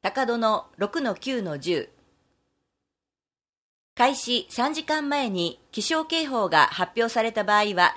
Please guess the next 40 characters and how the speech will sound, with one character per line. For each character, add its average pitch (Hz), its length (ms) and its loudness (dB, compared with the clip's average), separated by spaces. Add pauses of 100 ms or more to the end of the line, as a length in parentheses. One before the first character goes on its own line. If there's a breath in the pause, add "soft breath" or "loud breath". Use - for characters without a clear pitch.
中 196 140 -6
止 208 160 -8
し 202 160 -8
ま 180 140 -4
す。 - 200 -18 (1300)
そ 254 120 -4
の 330 100 2
他 349 100 0
の 254 140 -4
地 262 160 -4
域 208 180 -6
の 165 340 4
訓 269 260 -2
練 285 200 2
日 277 180 -6
程 202 160 -2
な 190 120 -2
ど 175 160 -2
は、 139 260 2 (460 soft breath)
今 233 240 0
後 214 100 0
の 202 400 0
広 339 220 2
報 233 160 0
朝 226 160 -2
日 214 160 -8
で 160 280 0
お 147 60 -10
知 175 140 -6
ら 170 100 -4
せ 170 100 -10
し 160 140 -12
ま 147 140 -6
す。 - 180 -18 (1900)
お 202 60 -6
問 262 240 4
い 254 60 0
合 247 60 0
わ 233 100 -2
せ、 214 320 0